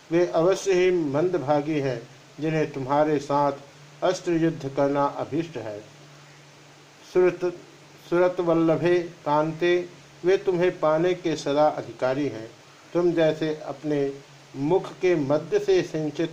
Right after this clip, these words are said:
करके बकुल और कुर्बक वृक्ष को विकसित करती हो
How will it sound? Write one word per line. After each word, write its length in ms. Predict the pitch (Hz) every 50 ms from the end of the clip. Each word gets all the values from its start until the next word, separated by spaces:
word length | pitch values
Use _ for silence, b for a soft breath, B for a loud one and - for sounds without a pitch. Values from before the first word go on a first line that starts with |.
| -
करके 640 | - 156 147 143 - - 143 127 117 - - - - - - - - 120 120
बकुल 380 | 151 151 151 - 196 196 190 190
और 280 | - 175 160 143 139
कुर्बक 520 | 139 - - 170 170 175 170 185 180 180 143 147
वृक्ष 300 | 139 160 165 - - 202
को 220 | 196 196 190 180
विकसित 400 | 156 147 151 151 - - 160 - - -
करती 340 | 151 139 131 - 143 139
हो 220 | 117 117 120 117